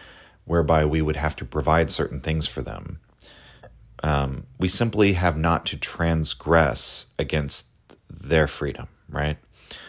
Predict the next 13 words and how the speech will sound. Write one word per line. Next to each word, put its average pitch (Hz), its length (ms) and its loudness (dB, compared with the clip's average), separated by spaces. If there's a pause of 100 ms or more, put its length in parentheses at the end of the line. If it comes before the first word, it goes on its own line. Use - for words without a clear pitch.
(220)
But - 120 -4
the 98 60 -2
state's - 420 2
role 98 480 6
as 87 120 0
the - 80 -4
protector 80 480 -2
of 71 120 -4
rights 87 560 0
and 82 120 -4
the 80 60 -2
fact 80 360 0
that 73 240 -2